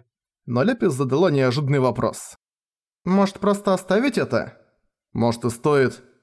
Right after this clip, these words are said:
но тебе не кажется, что трагедии пока можно избежать?" "Думаешь?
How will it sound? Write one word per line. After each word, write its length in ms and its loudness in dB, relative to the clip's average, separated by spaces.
но 120 -2
тебе 180 0
не 120 2
кажется, 300 0
что 140 -6
трагедии 460 0
пока 260 -2
можно 300 0
избежать?" 600 -2
"Думаешь? 640 0